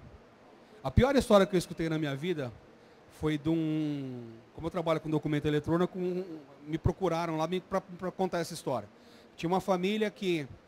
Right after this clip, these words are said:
o pai começou a documentar a história da família desde o tempo dos bisavós, né, entrevistando a mãe dele, que era uma senhora que tava muito velhinha e tal.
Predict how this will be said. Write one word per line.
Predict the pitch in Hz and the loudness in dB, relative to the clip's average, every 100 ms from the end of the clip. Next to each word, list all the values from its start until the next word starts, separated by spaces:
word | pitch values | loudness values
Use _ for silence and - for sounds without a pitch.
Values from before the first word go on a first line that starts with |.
| - - - - - | -20 -20 -20 -20 -6
o | 156 147 | -2 -2
pai | - 160 180 196 | 4 4 4 0
começou | - 185 185 - - 190 | -2 2 2 0 0 0
a | |
documentar | 180 175 190 175 160 170 180 | 0 0 0 0 0 0 0
a | 190 | 0
história | 180 - 175 180 | -2 0 0 2
da | 175 | -2
família | 175 165 180 196 | 0 0 2 0
desde | 165 196 180 | 0 -2 -2
o | |
tempo | 185 185 | -4 -2
dos | 180 165 | -2 -4
bisavós, | 165 175 175 156 185 196 - - - - - - | -6 -2 0 0 0 -2 -8 -18 -20 -20 -20 -10
né, | 147 165 175 | -4 -4 -4
entrevistando | 170 170 170 165 190 180 | -2 0 0 -2 -2 0
a | |
mãe | 190 240 | 2 2
dele, | 196 220 | 4 4
que | 170 | 2
era | 143 | -6
uma | 147 151 | -6 -6
senhora | - 180 170 190 | -2 -2 0 -2
que | 190 | -4
tava | 196 202 | -4 -2
muito | 185 185 | -4 -4
velhinha | 175 202 185 196 | -4 -4 -4 -6
e | 196 | -4
tal. | 190 208 | -2 -2